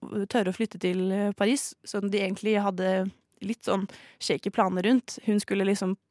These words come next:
forhåpentligvis få en jobb som en sekretær i nato eller et eller annet internasjonalt, eh, selskap, og han skulle finne ut hva han ville gjøre med livet sitt, fordi han har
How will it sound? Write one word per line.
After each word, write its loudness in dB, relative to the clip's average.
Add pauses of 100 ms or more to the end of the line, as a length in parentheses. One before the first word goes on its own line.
(200)
forhåpentligvis 0
få 2
en 0
jobb -2
som -4
en -2
sekretær -2
i -2
nato -2
eller -2 (320)
et -4
eller -2
annet -2
internasjonalt, -6
eh, -2 (220)
selskap, 0
og 2
han 2 (220)
skulle -4 (100)
finne 2
ut -6
hva 2
han 2
ville 2
gjøre 4
med 0
livet 2
sitt, -4
fordi 0
han 4
har 0